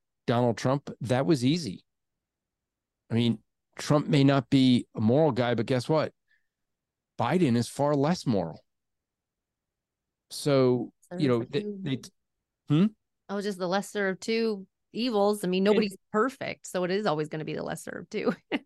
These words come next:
Speaker 1: Correct. And, and for the people who say, "Well, you, you can't," this is why I say the people who make the argument, "You shouldn't vote the lesser of two evils," then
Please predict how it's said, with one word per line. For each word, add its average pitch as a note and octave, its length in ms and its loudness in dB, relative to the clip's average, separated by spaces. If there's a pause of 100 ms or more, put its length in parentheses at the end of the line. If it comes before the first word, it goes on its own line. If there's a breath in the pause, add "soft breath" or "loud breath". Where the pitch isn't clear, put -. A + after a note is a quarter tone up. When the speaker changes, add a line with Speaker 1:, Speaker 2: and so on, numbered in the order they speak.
(260)
Speaker 1:
Correct. G3 420 0 (220)
And, F#3 120 2
and G3 140 4
for G3 80 2
the F3 80 2
people C4 260 2
who A#3 160 6
say, G3+ 260 2
"Well, D#3+ 200 4
you, D3 240 0
you C#3+ 260 -2
can't," F#3 420 -4
this E3 180 0
is A3 120 2
why G#3 140 4
I D#3+ 40 2
say D3 180 0
the G#2 100 0
people G3 300 -2
who A3+ 60 2
make G3+ 220 2
the A3 80 2
argument, C3+ 380 0 (380 loud breath)
"You B2+ 120 2
shouldn't F#3 400 2
vote E3+ 240 4
the C3 280 2 (360)
lesser D3+ 320 0
of C3 120 -2
two C#3+ 140 2
evils," C#3+ 520 0 (760)
then C#3 440 2